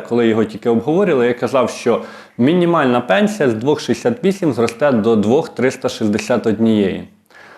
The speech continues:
Получається тоді, що мінімальна пенсія в людей, в яких там п'ять років стажу, десять,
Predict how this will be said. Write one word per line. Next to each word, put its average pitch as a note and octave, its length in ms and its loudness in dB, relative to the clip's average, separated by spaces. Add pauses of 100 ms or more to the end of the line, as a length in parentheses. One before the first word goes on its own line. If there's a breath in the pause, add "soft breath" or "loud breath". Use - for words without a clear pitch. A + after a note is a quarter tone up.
(180 loud breath)
Получається D3 720 0
тоді, C#3 300 0
що - 240 -2
мінімальна C#3+ 640 2
пенсія B2+ 500 0
в G2 80 0
людей, A2+ 300 2
в G2 40 2
яких F#2+ 300 -4
там F2 220 -10 (340 soft breath)
п'ять C#3 280 2
років A#2+ 300 -4
стажу, G2+ 420 -2
десять, A#2 640 -2